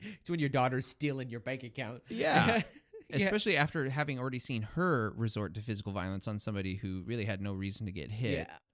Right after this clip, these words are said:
Speaker 2: Uh, so it's just one of those things. It's like, is seriously nobody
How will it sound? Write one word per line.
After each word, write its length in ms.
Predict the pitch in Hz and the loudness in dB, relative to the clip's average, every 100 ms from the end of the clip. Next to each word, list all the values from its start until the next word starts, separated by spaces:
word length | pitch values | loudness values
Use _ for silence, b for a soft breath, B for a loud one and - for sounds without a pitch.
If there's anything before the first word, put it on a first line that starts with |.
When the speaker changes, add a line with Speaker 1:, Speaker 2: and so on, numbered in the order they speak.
| - | -6
Speaker 2:
Uh, 300 | 101 85 73 - | -4 -2 -4 -2
so 160 | - | 0
it's 100 | 131 | 2
just 160 | 151 160 | 0 0
one 80 | 147 | 0
of 60 | |
those 100 | 120 | 0
things. 220 | 151 120 | 0 -2
It's 80 | 107 | -2
like, 140 | 98 107 | -4 -2
is 100 | 104 | -2
seriously 320 | 196 226 127 | -2 -2 -2
nobody 600 | 107 117 160 165 165 | 0 0 0 0 -2